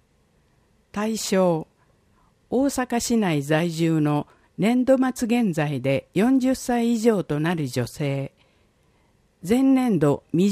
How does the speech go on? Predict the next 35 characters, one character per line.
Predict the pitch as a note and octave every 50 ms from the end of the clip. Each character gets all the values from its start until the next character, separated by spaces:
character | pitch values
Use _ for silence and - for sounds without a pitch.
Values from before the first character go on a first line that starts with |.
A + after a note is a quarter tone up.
| G3+ C4+
受 | C#4
診 | - - F#3+ F3 D3+ C#3
の | C3+ B2+
方。 | A#2+ - B2+ A#2 - C3 B2+ - _ _ _ _ _ _ _ _ _ _ _ _ _ _ _ _ _ _ _ _ _ _ -
ご | F3 F#3+ G3
加 | G3 - C4+ C#4
入 | B3+ B3+ C4 B3+ B3 A#3+
の | A#3+ A#3 A#3 A3+
保 | F#3 - F#3+
険 | - - A3 G#3+ G#3 G3+ G3
や | F#3+ F#3+ F#3 F3+ F3+ - - _ _ _ _
勤 | - A#3+ C4 C4+ C#4 C#4
務 | C#4 C#4
先 | - - C4+ C4 - C4 B3+
等 | - - C4+ B3+ G3 D#3
で | C#3 C#3+ C#3+ C#3 - _ _ _ _ - -
同 | D3 A3 B3 C4 C4+
等 | - C#4 C4+ C4+ C4 B3
の | B3 B3
検 | - - A#3+ A#3+ B3+ B3
診 | - - A#3 A#3+ A#3+ A#3 A#3
を | A3+
受 | A#3 G3 F3+ F#3+ G3+
診 | - B3 B3+ C4 C4+ B3
す | - B3+ A#3+
る | A#3+ A#3+
機 | - - A#3
会 | - - C4 C4 A#3
が | F#3 E3 D#3+ D#3 F3
あ | G#3+
る | G#3 G3+
方 | - - E3+ - D#3+ D3+
な | D3 D3+ D3+ D3+
ど | D3 C3+
は | C3+ C3+ C3 C3